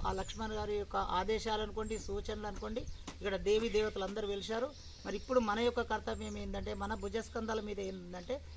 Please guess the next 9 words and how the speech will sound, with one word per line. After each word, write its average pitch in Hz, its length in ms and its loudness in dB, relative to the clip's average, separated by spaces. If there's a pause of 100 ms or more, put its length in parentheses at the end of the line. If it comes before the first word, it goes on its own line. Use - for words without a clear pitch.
(100)
ఇది 190 80 -2
ఒక 208 140 -2
పుణ్యక్షేత్రంగా 196 1000 -4 (340)
దీన్ని 185 180 -6
తయారు 190 300 -2
చేయవలసిన 196 440 2 (120)
బాధ్యత 214 420 -2 (640)
అందరిపైన 208 580 0
ఉన్నది. 160 220 -8